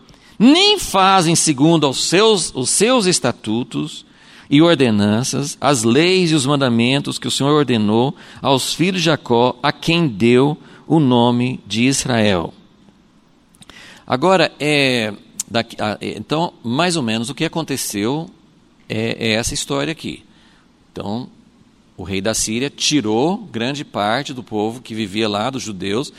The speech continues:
levou para outras terras. Então, lá eles iam, teoricamente, se misturar com os povos de lá, e ele mandou outros povos para morar nos lugar,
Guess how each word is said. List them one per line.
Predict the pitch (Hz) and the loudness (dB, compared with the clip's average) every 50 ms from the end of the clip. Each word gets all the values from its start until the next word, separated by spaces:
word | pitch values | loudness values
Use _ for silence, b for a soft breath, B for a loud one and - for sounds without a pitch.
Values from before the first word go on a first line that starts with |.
| B B B B B | B B B B B
levou | B 98 98 90 110 117 | B -8 -6 -4 -4 -4
para | - - 107 101 | -4 -4 -2 0
outras | 120 156 165 - 180 - - - | 0 0 -2 -4 -6 -6 -6 -6
terras. | - 107 98 98 107 117 131 147 180 - - - - _ _ _ _ _ _ b b b b b b b b b | -4 -4 -2 -2 -4 -6 -8 -8 -10 -10 -12 -14 -16 _ _ _ _ _ _ b b b b b b b b b
Então, | - 104 98 101 | -4 -4 -2 -2
lá | 98 104 113 123 135 147 160 180 185 - | -4 -2 0 0 2 2 2 0 0 -2
eles | 135 135 120 123 120 110 101 | -4 -4 -4 -4 -6 -6 -4
iam, | 113 117 117 113 104 104 - - - - _ _ _ _ _ _ _ _ _ _ _ _ _ _ _ - | -4 -2 -2 -4 -4 -6 -12 -16 -20 -20 _ _ _ _ _ _ _ _ _ _ _ _ _ _ _ -10
teoricamente, | - 104 98 101 104 101 117 101 98 98 95 - | -6 -4 -2 -2 -4 -4 -6 -6 -6 -6 -8 -8
se | - - 101 | -8 -8 -6
misturar | 101 113 110 - - - 120 107 101 104 113 151 | -6 -6 -6 -6 -8 -8 -6 -4 -2 -2 -4 -4
com | - - 110 | -6 -8 -10
os | 101 - | -10 -10
povos | - - 107 98 98 92 90 85 | -8 -6 -4 -4 -4 -6 -8 -8
de | 120 139 | -6 -4
lá, | 139 123 107 117 151 - - - _ _ _ B B B B B B B | -2 -2 -2 -2 -2 -4 -8 -12 _ _ _ B B B B B B B
e | B 151 170 | B 2 2
ele | 196 214 240 | 2 2 2
mandou | 226 214 208 196 180 196 202 180 | 0 0 0 2 2 2 4 4
outros | 202 214 247 277 311 302 302 269 - - | 6 6 6 6 4 2 0 -4 -6 -4
povos | - 170 165 170 175 180 - | 0 2 2 2 2 0 -4
para | - 202 | -6 -4
morar | 190 208 208 180 175 170 | -2 0 0 2 2 2
nos | 170 175 143 156 | 0 0 -4 -6
lugar, | 160 147 151 151 147 | -4 -2 -2 -2 -2